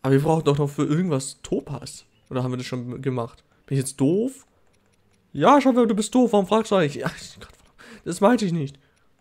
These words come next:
Wir brauchen nirgendwo mehr einen Topaz für. Okay,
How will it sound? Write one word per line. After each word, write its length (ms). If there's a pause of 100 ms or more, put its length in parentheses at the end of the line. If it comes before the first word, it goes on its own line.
(960)
Wir 100
brauchen 200
nirgendwo 340
mehr 120
einen 100
Topaz 320
für. 240 (180)
Okay, 360